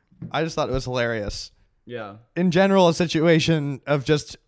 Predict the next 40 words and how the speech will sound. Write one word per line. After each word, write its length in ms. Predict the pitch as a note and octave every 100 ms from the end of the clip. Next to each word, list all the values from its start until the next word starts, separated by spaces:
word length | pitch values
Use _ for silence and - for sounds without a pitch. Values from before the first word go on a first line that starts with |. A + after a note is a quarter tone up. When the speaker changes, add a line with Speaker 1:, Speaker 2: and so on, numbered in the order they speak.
| C3
Speaker 1:
being, 240 | C#3+ D3+
sitting 280 | C3 F3 D#3+
on 60 | D3+
a 60 |
couch. 320 | D3+ B2+ A#2+ D3
Speaker 2:
You 100 | D#3
weren't 200 | E3 B2+
down. 340 | G#2+ F#2 G#2+ A#2+ - - - _ _ _ _ _
Speaker 1:
Well, 280 | D#3 F3+ F#3
you, 100 | F3
when 120 | G#3
your 100 | G#3
boy 260 | D3+ D#3+ G3+
just 160 | G3
walks 260 | D#3+ D#3 D#3
up 120 | D#3+
and 60 | D#3+
he's 100 | C#3+
like, 240 | D#3 - _
"Hey, 280 | G3 G#3 E3
can 180 | B2 E3+
you 60 |
give 120 | F3+ F#3
me 100 | E3
a 60 |
kiss?" 480 | C#3+ E3+ G3+ - - _ _ _ -
It 80 | -
took 120 | F3
me 100 | D3+
Speaker 2:
Oh, 40 |
Speaker 1:
off 80 | D#3
Speaker 2:
I 100 | F3
Speaker 1:
guard. 180 | F3+ A#3+
Speaker 2:
didn't. 220 | B3 -
No, 360 | G3 G#3+ C#3 -
I'm 160 | - E3+
not, 240 | G3 G3
like, 400 | D#3 E3+ D3 - - _ _ _ _ _ _
it 100 | E3
was, 280 | F3+ F3+ D3